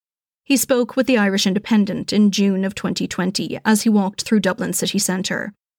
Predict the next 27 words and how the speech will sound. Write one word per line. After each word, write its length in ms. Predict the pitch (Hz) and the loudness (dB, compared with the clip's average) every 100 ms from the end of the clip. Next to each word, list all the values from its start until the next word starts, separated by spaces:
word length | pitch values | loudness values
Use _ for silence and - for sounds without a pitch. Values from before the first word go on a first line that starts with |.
| _ _ | _ _
He 120 | - | -4
said 240 | 240 269 254 | 0 0 0
he 100 | 277 | 2
regretted 640 | 240 220 190 202 196 - | 2 2 0 0 -2 -4
what 120 | 196 | -4
he 120 | 202 | -2
had 120 | 196 202 | -2 0
done 360 | 196 226 214 - | -2 -4 -4 0
and 160 | 220 | 2
that 80 | 220 | 4
he 140 | 226 | 4
lived 260 | 220 220 208 | 4 4 0
with 160 | 196 - | -6 -4
that 300 | 175 - - _ _ | -4 -4 -8 _ _
every 300 | - 196 196 | -4 -2 0
day. 400 | 190 - - 208 - _ _ _ _ _ _ _ _ _ _ - | -2 -4 -6 -10 -14 _ _ _ _ _ _ _ _ _ _ 2
In 140 | 247 | 4
response, 720 | 233 214 - 269 214 196 - - | 4 2 0 2 2 2 -2 -4
William 420 | 208 233 262 233 214 | 0 2 4 4 2
Pollock, 500 | - 240 156 - - _ _ | 0 -2 -2 -8 -14 _ _
aged 400 | 220 226 202 - - | 2 4 2 -4 -8
fifty-two 640 | - 214 - 185 - 285 240 | -2 -2 -2 -4 0 2 2
by 180 | 170 175 | 0 -4
that 200 | 151 - | -6 -6
stage, 400 | - - - - _ | -4 -4 -4 -8 _
said, 320 | - 240 220 208 - | -4 0 0 -2 -6
quote, 340 | - 214 214 | 0 2 0